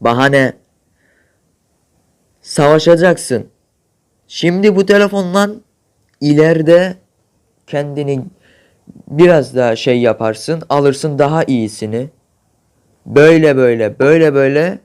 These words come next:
oyunculuğunu geliştirirsin. Bu kadar. Ha, bu arada milletin demesine de bakma. Hani gittin öldün, şimdi iyi mi oldu? Öyle oyunculuk mu olur?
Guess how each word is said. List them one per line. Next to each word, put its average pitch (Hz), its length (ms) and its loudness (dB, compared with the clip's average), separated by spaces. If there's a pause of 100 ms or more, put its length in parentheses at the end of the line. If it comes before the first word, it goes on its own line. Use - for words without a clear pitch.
(1000)
oyunculuğunu 139 760 -2
geliştirirsin. 113 920 -6 (2250)
Bu 127 220 0
kadar. 127 500 -2 (680)
Ha, 190 260 -4
bu 165 100 4
arada 190 320 -2 (120)
milletin 156 640 -4
demesine 156 560 -2
de 120 200 -6
bakma. 135 520 -6 (640)
Hani 147 440 0 (460)
gittin 156 560 -6
öldün, 139 500 0 (120)
şimdi 139 320 -8
iyi 139 280 0
mi 135 100 -2
oldu? 120 420 -4 (200)
Öyle 135 260 4
oyunculuk 131 640 0
mu 147 100 -6
olur? 120 360 -6